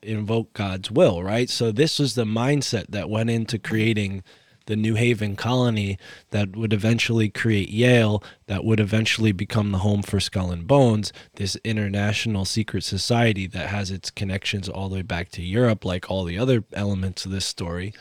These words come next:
Uh, and Skull and Bones' connection to Europe is with, of course, the Illuminati. And people hear that word and they're like, "Oh, Illuminati, Kanye West, hand over his eye," or whoever else, r-, celebrity that does this bullshit.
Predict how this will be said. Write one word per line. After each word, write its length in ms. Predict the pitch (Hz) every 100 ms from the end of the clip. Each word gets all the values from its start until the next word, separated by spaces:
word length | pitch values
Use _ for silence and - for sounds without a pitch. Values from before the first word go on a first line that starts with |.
| - - -
Uh, 40 |
and 480 | 92 92 78 95 92 -
Skull 280 | - 110 98
and 100 | 92
Bones' 280 | 139 139 -
connection 460 | 117 104 - 104
to 80 | 92
Europe 420 | 90 92 101 -
is 200 | 95 95
with, 240 | 98 98 90
of 160 | 87
course, 360 | - 90 104 -
the 180 | - 87
Illuminati. 800 | 90 98 107 120 147 127 87
And 160 | 90 90 - - -
people 280 | 143 117 113
hear 240 | 139 147
that 280 | 123 101 98
word 280 | 101 110 113
and 80 |
they're 100 | 107
like, 200 | 101 98 -
"Oh, 260 | 135 117
Illuminati, 760 | 120 120 110 110 110 107 113 110
Kanye 500 | - 120 110 110 104
West, 540 | 98 104 104 - -
hand 440 | 107 110 113 110 101
over 300 | 104 98 104
his 220 | 101 98 - - -
eye," 260 | 101 101 104
or 180 | 98 98
whoever 480 | 123 117 101 101
else, 440 | 101 104 110 - -
r-, 360 | 95 110 101
celebrity 680 | 98 107 101 98 107 101 98 -
that 200 | 98 -
does 240 | 101 95
this 180 | 101 92
bullshit. 500 | - 101 101 110